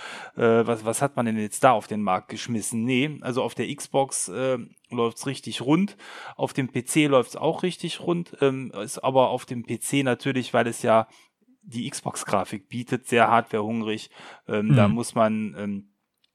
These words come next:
Speaker 1: ich sag mal, zumindest eine R-T-X-Grafikkarte haben, ähm, damit das Spiel dann, äh, mit dem, mit der Xbox auch gleich zieht, weil man da auch so ein paar, äh,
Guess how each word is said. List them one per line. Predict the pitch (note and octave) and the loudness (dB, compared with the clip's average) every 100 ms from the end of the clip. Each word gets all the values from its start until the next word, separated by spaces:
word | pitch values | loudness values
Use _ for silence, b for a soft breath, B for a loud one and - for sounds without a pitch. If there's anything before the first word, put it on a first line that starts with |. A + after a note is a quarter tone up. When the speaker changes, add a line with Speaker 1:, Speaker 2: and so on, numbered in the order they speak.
| - | -12
Speaker 1:
ich | - | 2
sag | A2+ - | 2 2
mal, | A2 | -2
zumindest | - A2+ A#2 - | 0 0 0 0
eine | G#2+ | 2
R-T-X-Grafikkarte | A2 - G#2 - - G2 F#2+ G2 - G2 - G2+ | 2 2 -6 -6 0 0 0 -8 -2 -2 -2 -2
haben, | F#2+ G#2 G#2 G#2 G#2 | 4 4 4 0 -6
ähm, | F#2 G2+ G2+ | -6 -6 -4
damit | G2 G#2 | -4 -4
das | G#2+ G2 | -8 -8
Spiel | - A#2 G#2+ | -4 0 2
dann, | G#2 G#2 - B B B - | 2 0 -6 B B B 0
äh, | A2+ G#2+ G#2+ | 2 4 2
mit | A2 A2+ | -4 -2
dem, | G#2 G#2+ | 0 -2
mit | G#2+ | -2
der | G#2+ | -4
Xbox | G2+ - G#2+ | -4 -4 -4
auch | G#2+ G2+ | -4 -2
gleich | G#2+ G#2+ A2 | 0 2 0
zieht, | - A#2+ A2 - | -6 -4 -4 -2
weil | G#2 | -2
man | G#2 G#2+ | 0 0
da | G2+ | 2
auch | E2 G#2+ - | 2 -2 -4
so | A2 | -8
ein | G#2 | -6
paar, | G#2+ G#2 G2+ G2+ G2+ F#2+ | -2 0 2 0 -2 -4
äh, | F#2+ F#2+ F#2+ | -4 -4 -4